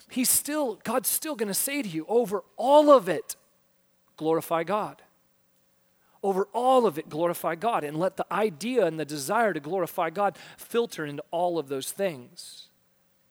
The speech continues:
is the only right way to understand it. Paul understood this. He saw the impact of seeing the glory of God in the face of Christ and how it transformed purpose. Look with me, Second Corinthians four,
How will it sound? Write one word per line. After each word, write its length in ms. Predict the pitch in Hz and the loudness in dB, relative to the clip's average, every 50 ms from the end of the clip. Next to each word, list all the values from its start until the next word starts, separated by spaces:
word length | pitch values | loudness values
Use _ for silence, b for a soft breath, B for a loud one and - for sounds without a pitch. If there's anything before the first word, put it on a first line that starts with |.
| _ _ _ | _ _ _
is 140 | 151 147 139 | -8 -4 -2
the 80 | 175 | -2
only 220 | 185 190 185 175 160 | -2 -2 -2 -4 -6
right 360 | 139 143 175 190 208 196 170 | -2 2 4 4 4 2 0
way 160 | 165 151 147 | -4 -6 -6
to 120 | 147 151 143 | -6 -6 -10
understand 680 | 143 143 143 147 - - - 208 202 202 196 170 131 | -10 -12 -10 -10 -10 -8 -6 -6 -6 -6 -8 -8 -10
it. 160 | 120 127 - _ _ _ _ _ _ _ _ _ _ _ _ b b b b b b b b b b | -14 -16 -18 _ _ _ _ _ _ _ _ _ _ _ _ b b b b b b b b b b
Paul 320 | - - 240 262 277 262 | 6 8 10 10 10 8
understood 640 | 202 180 175 165 160 - - - - - 151 147 131 | 8 4 0 -2 -4 -6 -6 -8 -2 -2 -2 0 0
this. 200 | 147 165 165 - | 0 -2 -2 -2
He 80 | - 202 | -4 -4
saw 280 | - - - 214 202 | -4 2 4 4 4
the 180 | 180 165 175 170 | 4 2 -2 -2
impact 480 | 185 190 202 185 - 147 147 147 - - | -2 -2 -2 -2 -2 0 0 0 -2 -6
of 100 | 151 - | -8 -8
seeing 280 | - - 180 170 160 151 | -4 -4 -4 -4 -4 -6
the 60 | 147 | -8
glory 400 | 131 143 147 160 151 147 147 143 | -8 -4 -2 0 0 0 -2 -4
of 100 | 127 123 | -6 -4
God 240 | 147 160 156 151 139 | 0 0 0 0 0
in 60 | 139 | -4
the 80 | 143 | -10
face 320 | 135 - - 147 131 - - | -10 -6 -6 -4 -4 -6 -10
of 100 | 123 - | -14 -18
Christ 500 | - - 170 175 156 127 131 135 - - | -12 -6 -4 -2 -2 -2 -4 -8 -12 -14
and 80 | 135 | -10
how 120 | 131 139 131 | -8 -8 -8
it 120 | 123 - | -8 -10
transformed 840 | - - - 156 147 151 147 - - - - 143 139 135 127 123 123 - _ _ _ _ _ _ _ _ _ _ _ _ _ | -14 -14 -12 -10 -10 -10 -12 -14 -16 -12 -10 -10 -10 -10 -12 -14 -18 -20 _ _ _ _ _ _ _ _ _ _ _ _ _
purpose. 680 | - - 165 160 139 - - 127 123 131 - - - - - | -6 -4 -2 -2 -2 -6 -10 -16 -14 -14 -12 -12 -14 -8 -6
Look 180 | 160 170 - | -6 -4 -4
with 140 | - 143 131 | -6 -8 -8
me, 180 | 135 131 139 143 | -8 -10 -10 -8
Second 380 | - - - 160 - 180 165 | -6 -2 -2 -2 -2 -4 -12
Corinthians 500 | - - 160 156 147 143 143 135 131 - | -10 -8 -8 -8 -8 -8 -10 -10 -10 -12
four, 580 | - - - - 160 160 143 127 131 143 156 - | -14 -10 -4 -2 0 0 0 0 -2 -4 -8 -10